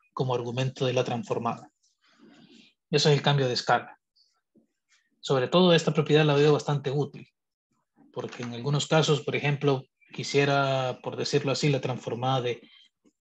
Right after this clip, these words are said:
E a la menos A X cuadrado, por poner una, un ejemplo. Entonces, pues esto se podría ver como un E a la menos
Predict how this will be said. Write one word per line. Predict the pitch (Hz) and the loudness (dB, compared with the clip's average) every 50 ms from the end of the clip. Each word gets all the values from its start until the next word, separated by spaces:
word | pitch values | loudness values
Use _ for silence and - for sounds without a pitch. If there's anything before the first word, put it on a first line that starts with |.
| _ _ _ | _ _ _
E | - 139 143 139 | 0 2 2 4
a | 131 | 2
la | 127 123 120 120 120 120 123 - - _ _ _ _ _ _ _ _ _ _ _ _ _ _ _ _ _ _ _ _ _ _ _ _ _ _ _ _ _ _ _ _ | 2 0 0 0 0 -2 -2 -4 -8 _ _ _ _ _ _ _ _ _ _ _ _ _ _ _ _ _ _ _ _ _ _ _ _ _ _ _ _ _ _ _ _
menos | - 156 139 123 123 120 120 120 120 120 120 110 - - - | -12 -10 -8 -6 -6 -6 -6 -6 -6 -4 -4 -4 -6 -4 0
A | 147 143 139 139 | 2 4 4 4
X | 135 135 - - 135 - | 4 2 0 -4 -6 -4
cuadrado, | - 135 127 131 147 165 165 170 190 190 - _ _ _ _ _ _ _ _ _ _ | 0 0 2 4 4 4 4 4 2 -2 -6 _ _ _ _ _ _ _ _ _ _
por | - - - | -20 -16 -12
poner | - 127 123 127 135 | -10 -8 -6 -6 -4
una, | 143 139 135 131 127 123 123 123 | -4 -4 -4 -4 -4 -4 -6 -6
un | 131 135 131 | -4 -4 -4
ejemplo. | 127 - 175 160 151 - 165 180 - - _ _ _ _ - _ _ _ _ _ _ _ _ _ _ - | 0 2 2 2 4 4 2 0 0 -2 _ _ _ _ -20 _ _ _ _ _ _ _ _ _ _ -4
Entonces, | 147 147 143 - 139 139 139 - - 147 139 131 127 123 120 123 120 117 117 117 120 - - - - - - - _ _ _ _ _ _ _ _ _ _ _ _ _ _ _ _ _ _ _ _ _ _ _ _ _ _ _ _ _ _ _ _ _ _ _ _ _ _ _ - | -2 -2 2 2 2 2 2 2 4 4 6 4 4 0 -2 -2 -4 -4 -6 -6 -8 -8 -6 -6 -6 -6 -6 -10 _ _ _ _ _ _ _ _ _ _ _ _ _ _ _ _ _ _ _ _ _ _ _ _ _ _ _ _ _ _ _ _ _ _ _ _ _ _ _ -6
pues | 143 123 - - | -4 -2 0 0
esto | 131 - - 139 | 0 0 0 2
se | 175 135 | 2 2
podría | - 131 123 127 139 135 123 | 2 0 -2 0 0 0 2
ver | 135 147 147 - | 2 0 0 -2
como | - 127 127 127 | -4 -10 -8 -8
un | 131 131 135 | -6 -4 -2
E | 143 147 147 139 | 0 0 0 0
a | |
la | 123 117 117 | -2 -4 -4
menos | 120 139 156 151 147 147 151 - - - - _ | -2 -2 0 0 0 -2 -4 -6 -8 -12 -16 _